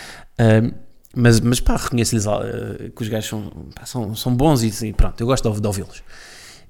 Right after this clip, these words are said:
E, e tavam, eles estavam a falar de uma, pá, o episódio é antigo sobre o racismo, e estavam a falar de uma coisa que tem alguma relevância, que é a, as democracias.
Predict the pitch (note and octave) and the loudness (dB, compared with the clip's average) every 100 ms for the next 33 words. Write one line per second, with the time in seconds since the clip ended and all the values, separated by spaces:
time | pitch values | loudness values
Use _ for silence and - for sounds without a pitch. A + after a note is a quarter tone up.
0 | _ B2+ A#2+ A#2+ B2 C3+ - D3 E3 D3+ | _ 0 2 2 0 -2 2 4 4 2
1 | E3 - F3+ D#3 D#3 B2+ B2+ A#2+ A2+ A2 | 2 4 4 4 4 4 2 0 0 -2
2 | - B2 A#2 E3+ D#3 C#3 A2 G#2+ - A2+ | 2 4 6 6 6 4 4 4 4 -2
3 | A2 G#2+ G#2 G#2 F#2+ G2+ - C#3 D3 D3 | -2 -2 -4 -6 -10 -12 -2 2 2 2
4 | D3 C3+ C3 A2+ G#2+ G#2 A#2+ _ _ - | 2 2 -2 -4 -6 -8 -12 _ _ -20
5 | - - - - _ - - - D#3+ D3 | -20 -20 -20 -20 _ -12 -2 4 6 8
6 | C3 A#2 A2+ G#2+ G2+ G2+ G#2+ - C3 A2 | 6 6 4 4 2 -2 -4 -2 0 0
7 | G#2+ G2 A#2+ A2 - A#2+ A#2 B2+ A#2+ B2+ | 0 -2 -4 -4 0 2 2 0 -2 0
8 | A2 E3 - D3 - A2 G2+ - - | 0 0 2 0 0 -2 -8 -14 -20